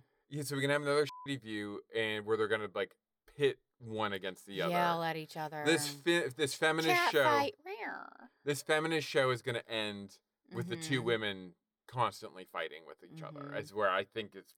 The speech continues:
Speaker 1: probably going.
Speaker 2: Well, no, they're eventually gonna get together and take down the men.
Speaker 1: Yeah. <laughs>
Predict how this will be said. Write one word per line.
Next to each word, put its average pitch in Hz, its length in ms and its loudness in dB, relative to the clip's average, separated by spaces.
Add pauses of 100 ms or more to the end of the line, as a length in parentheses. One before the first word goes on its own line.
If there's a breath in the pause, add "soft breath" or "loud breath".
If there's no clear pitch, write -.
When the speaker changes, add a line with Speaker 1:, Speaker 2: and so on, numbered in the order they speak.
(140)
Speaker 1:
probably 139 440 -4
going. 170 340 0
Speaker 2:
Well, 233 240 0
no, 208 180 -2
they're 214 260 0
eventually 180 460 -8
gonna 151 180 -12
get 180 240 -8
together 156 400 -8
and 131 300 -18
take - 500 -2
down 208 420 0
the 143 60 -16
men. 180 600 -2 (200)
Speaker 1:
Yeah. 135 440 2
<laughs> - 40 -14